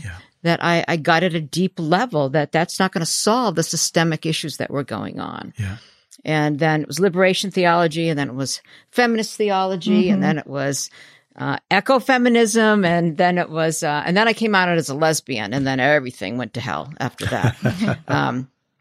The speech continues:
Speaker 2: I went to heaven, but everything else went to hell.
Speaker 1: <laughs>
Speaker 2: Um, and so, you know, that was, that's a whole nother podcast.
Speaker 3: Mm-hmm.
Speaker 2: And then I ended up, uh, being in South Africa and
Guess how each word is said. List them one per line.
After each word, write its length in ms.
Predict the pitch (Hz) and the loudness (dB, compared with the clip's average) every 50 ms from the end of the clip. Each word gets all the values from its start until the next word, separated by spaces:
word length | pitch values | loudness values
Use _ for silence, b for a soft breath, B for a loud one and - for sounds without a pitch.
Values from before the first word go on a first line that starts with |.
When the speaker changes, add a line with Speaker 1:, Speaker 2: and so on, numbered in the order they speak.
| _ _ | _ _
Speaker 2:
I 120 | - 190 233 | 0 0 2
went 180 | 240 262 262 | 2 0 0
to 80 | 262 240 | 0 0
heaven, 320 | 220 208 208 170 147 135 135 | 2 2 0 0 -2 -4 -2
but 140 | - 180 180 | 0 2 2
everything 400 | 202 233 269 - - 220 208 - | 2 2 0 -4 -2 0 2 2
else 260 | - - - - 339 | 2 2 2 2 4
went 200 | - - 403 - | 4 4 4 2
to 140 | 339 311 - | 2 2 2
hell. 760 | - - - - 156 - - - 180 156 - - - 160 123 - | 4 4 2 2 2 0 -2 -2 -2 -2 -2 -2 -4 -4 -4 0
Speaker 1:
<laughs> 40 | |
Speaker 2:
Um, 800 | - 180 185 175 165 165 160 170 175 - 285 294 302 285 277 254 - | 0 2 2 4 2 0 -2 -6 -6 -4 -2 0 0 0 -2 -2 0
and 400 | 185 180 180 170 165 165 170 160 - - | 2 2 4 4 2 0 -2 -4 -8 -8
so, 460 | - - - 175 160 156 156 156 147 | -6 -2 0 2 2 2 2 0 -2
you 140 | - 165 165 | -2 -2 -2
know, 140 | 156 147 147 | -2 -2 0
that 420 | 139 160 156 160 160 160 165 - | 0 0 2 2 2 0 0 -2
was, 440 | - 151 156 156 160 156 - - - - | -2 0 0 0 0 -2 -4 -6 -2 0
that's 280 | 190 196 220 226 - - | 2 2 2 0 -2 -2
a 100 | 202 180 | -2 0
whole 240 | 202 196 185 175 165 | 2 2 2 4 2
nother 420 | 160 156 160 147 156 151 151 - _ _ - - | 2 0 0 2 0 0 0 -2 _ _ -20 -4
podcast. 720 | - 156 151 156 151 - 160 135 120 110 170 - - - - - _ - | 0 2 2 2 0 -4 -4 -4 -4 -4 -6 -8 -12 -14 -16 -18 _ 2
Speaker 3:
Mm-hmm. 600 | - 214 208 208 170 214 185 180 170 160 156 147 143 | 4 4 4 6 4 4 2 2 0 0 -2 -2 -2
Speaker 2:
And 180 | 175 165 160 170 | -4 -2 0 0
then 140 | 170 170 165 | 0 0 0
I 140 | 165 165 156 | 0 0 0
ended 260 | 160 165 160 156 156 | -2 -4 -4 -4 -2
up, 160 | 147 147 - _ _ - | -2 -4 -4 _ _ -6
uh, 240 | 139 135 139 139 139 - _ _ _ _ _ _ _ _ _ _ _ 156 | -6 -6 -6 -8 -10 -12 _ _ _ _ _ _ _ _ _ _ _ -4
being 220 | 147 165 165 151 143 | 0 2 2 2 2
in 80 | 143 | 0
South 300 | 139 - 170 107 170 - | 0 0 0 0 2 2
Africa 600 | 240 240 233 - 233 220 - 214 196 190 185 185 - | 2 2 2 0 -4 -2 0 0 2 2 2 0 0
and 260 | - 131 135 143 139 | -2 -2 -2 -4 -4